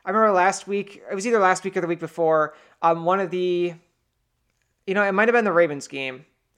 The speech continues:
I think. So in the Browns post-game interview, the reporter, um, asked Baker Mayfield. She says that an angry Baker is, uh, is a better Baker, and, um, do you try and use your emotion as an advantage?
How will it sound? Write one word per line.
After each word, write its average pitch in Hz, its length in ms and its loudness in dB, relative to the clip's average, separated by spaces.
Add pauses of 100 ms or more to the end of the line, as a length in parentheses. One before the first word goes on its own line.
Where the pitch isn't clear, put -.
I 151 80 -4
think. 143 540 -12 (460)
So 180 120 -10
in 202 80 -6
the 196 60 -6
Browns 202 320 -2
post-game 208 480 -6
interview, 131 400 -10
the 135 80 -6
reporter, 147 680 -6
um, 127 300 -2
asked 143 280 -4
Baker 143 240 -12
Mayfield. 131 500 -12 (320)
She - 180 -16
says 156 460 -2
that 143 200 -4 (460)
an 180 160 -4
angry 220 300 -6
Baker 214 440 -2
is, 175 540 -4
uh, 156 220 -2 (180)
is - 300 -14
a 175 120 -6
better 180 380 0
Baker, 135 520 -8 (460)
and, 151 380 -8
um, 147 280 -2
do - 80 -14
you 156 60 -10
try 185 220 -2
and 175 100 -6
use 170 180 -6
your 160 120 0
emotion 156 420 -4
as 147 160 -8
an 143 60 -10
advantage? 131 640 -8